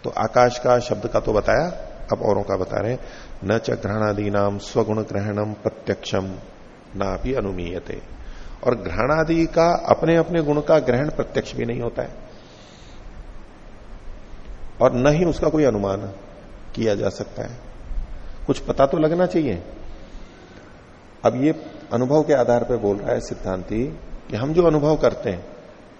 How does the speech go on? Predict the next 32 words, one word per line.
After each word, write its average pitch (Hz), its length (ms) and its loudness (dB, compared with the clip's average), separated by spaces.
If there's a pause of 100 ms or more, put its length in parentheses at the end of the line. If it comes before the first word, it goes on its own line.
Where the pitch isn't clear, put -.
(600)
इन 156 120 4
इन 185 160 6
इंद्रियों 151 520 2
के 156 200 2
द्वारा 135 520 6
अपने 147 240 0
अपने 143 320 0
गुणों 127 280 2
का 139 160 4
ग्रहण 123 600 0
न - 20 4
तो 143 140 2
प्रत्यक्ष - 520 -2
में 131 120 2 (560)
जाना 123 260 4
जाता 135 340 6
है 147 80 6
और 143 100 6
न 143 100 4
ही 156 160 6
इसमें 147 300 2
कोई 156 120 4
हम 160 140 4
अनुमान 104 420 2
कर - 180 0
पाते 92 320 -2
हैं, 92 100 -6 (1300)
इसलिए 92 220 -2
वो 92 100 2
नहीं 147 180 2
होता 185 200 0
है, 196 80 -4